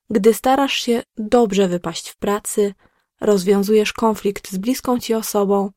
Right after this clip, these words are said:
stajesz na wysokości zadania, błyskawicznie załatwiasz milion spraw ze swojej listy zadań, czy walczysz z wyjątkowo trudnym klientem. Energia znika z filiżanki także wtedy,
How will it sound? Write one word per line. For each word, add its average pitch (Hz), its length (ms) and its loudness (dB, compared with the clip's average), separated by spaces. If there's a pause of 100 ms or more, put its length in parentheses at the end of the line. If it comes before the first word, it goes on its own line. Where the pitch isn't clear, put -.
(460)
stajesz 214 480 -2
na 247 140 4
wysokości 247 540 -4
zadania, 214 580 0 (260)
błyskawicznie 190 760 0
załatwiasz 202 500 0
milion 220 400 4
spraw 190 380 0
ze 190 140 -2
swojej 190 380 0
listy 185 440 0
zadań, 190 460 0 (340)
czy - 100 6 (100)
walczysz 214 460 0
z 196 40 -6
wyjątkowo 196 600 2
trudnym 190 460 0
klientem. 185 600 -6 (500)
Energia 208 680 4
znika 220 360 0
z - 100 -10
filiżanki 208 580 0
także 233 380 2
wtedy, 214 460 0